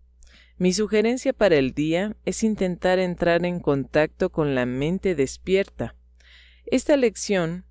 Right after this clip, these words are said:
nos enseña que nuestra experiencia de la muerte no se nos impone desde fuera, sino que es únicamente el resultado de nuestra idea de la muerte. Dice que bajo la influencia de esta idea,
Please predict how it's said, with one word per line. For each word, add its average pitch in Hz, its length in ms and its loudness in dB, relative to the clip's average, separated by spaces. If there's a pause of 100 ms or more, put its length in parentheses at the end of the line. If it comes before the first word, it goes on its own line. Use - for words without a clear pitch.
(100)
nos 165 260 -2
enseña 214 440 -4
que 202 160 -4
nuestra 165 300 -4
experiencia 160 680 -2
de 160 100 2
la 131 140 2
muerte 147 580 -2 (460)
no 202 200 4
se 233 160 4
nos 214 260 0
impone 175 520 0
desde 147 340 0
fuera, 151 640 2 (320)
sino 180 420 0
que 185 200 2
es 208 160 -2
únicamente 190 720 -2
el 175 100 -2
resultado 151 680 0
de 156 140 2
nuestra 131 800 0 (160)
idea 151 500 2
de 131 140 0
la 123 160 0
muerte. 151 560 -4 (1200)
Dice 175 460 0
que 170 180 2
bajo 147 260 2
la 143 180 2
influencia 147 680 0
de 135 180 4
esta 143 240 0
idea, 165 540 2